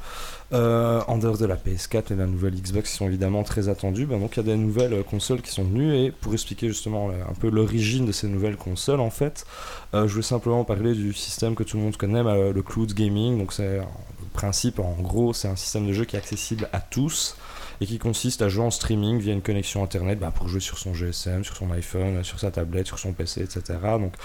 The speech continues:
c'est quand même des jeux qui ont de plus en plus de succès aujourd'hui, il y a de plus en plus de demandes, ça se développe vraiment bien. Euh, voilà, donc ça c'était la base. Et du coup, ben, vu devant le succès des, des jeux en, en streaming, euh, qui est de plus en plus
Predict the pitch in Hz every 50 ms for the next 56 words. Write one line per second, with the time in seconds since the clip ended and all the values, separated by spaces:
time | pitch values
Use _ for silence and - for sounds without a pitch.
0 | - - - - - - 101 - 107 110 113 104 101 95 104 113 110 - 98 98
1 | 92 - 107 101 104 101 98 - 107 104 98 98 - - 95 - - - 104 95
2 | 92 87 87 98 104 110 113 113 95 - - - 101 98 95 92 - 101 95 95
3 | 92 87 92 98 101 107 107 101 - 90 87 85 92 92 82 90 98 90 87 92
4 | 95 95 92 90 87 82 87 92 101 110 123 147 151 - - - - - - -
5 | - - - - - - - - - - 107 110 107 107 110 110 110 110 110 107
6 | 107 110 107 104 110 107 - - 98 92 87 90 98 101 127 180 185 110 98 -
7 | - 123 127 - 113 - - 104 95 92 92 90 98 110 131 175 196 139 123 -
8 | - - - - - - - - 143 165 151 123 117 - - 180 160 135 120 113
9 | 113 113 104 110 156 156 131 123 117 117 101 - - - - - 131 127 120 107
10 | 104 101 101 98 95 95 98 92 92 101 117 117 110 107 98 95 92 92 95 92
11 | 92 92 - - - - - 101 - - - - 110 107 110 113 113 113 113 107
12 | 95 98 95 92 92 92 92 92 92 - - 98 98 - - - - - - -
13 | - 92 95 95 - - - - - 98 98 101 98 - - 101 104